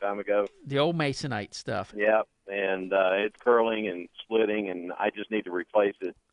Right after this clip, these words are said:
Speaker 1: How do you replace the siding under your main, uh, breaker box?
Speaker 2: Oh,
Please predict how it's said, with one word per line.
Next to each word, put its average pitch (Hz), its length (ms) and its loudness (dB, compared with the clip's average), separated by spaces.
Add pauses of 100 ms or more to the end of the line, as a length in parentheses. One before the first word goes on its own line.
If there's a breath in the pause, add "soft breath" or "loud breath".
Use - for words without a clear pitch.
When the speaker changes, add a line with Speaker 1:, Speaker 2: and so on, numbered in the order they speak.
Speaker 1:
How 190 460 4
do 131 80 -6
you 123 200 -4
replace 117 520 0 (600)
the 95 80 -10 (100)
siding 95 480 0 (240)
under 110 420 0
your 95 200 -4
main, 98 520 -4 (320)
uh, 90 300 4
breaker 90 320 -2
box? 78 240 2 (1500)
Speaker 2:
Oh, 123 640 0